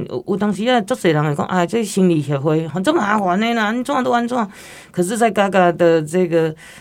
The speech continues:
我觉得在他的身上哈，我也学习到很多，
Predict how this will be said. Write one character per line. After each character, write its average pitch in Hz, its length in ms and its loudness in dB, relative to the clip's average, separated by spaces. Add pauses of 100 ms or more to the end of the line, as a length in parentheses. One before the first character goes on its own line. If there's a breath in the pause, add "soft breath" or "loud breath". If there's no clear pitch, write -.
(260 loud breath)
我 156 160 -2
觉 202 120 2
得 208 80 4
在 208 160 2
他 190 140 4
的 185 80 2
身 175 240 0
上 170 220 0
哈， 151 100 2
我 151 140 4
也 165 40 6
学 143 200 0
习 139 160 -2
到 147 220 4
很 127 180 0
多， 135 260 0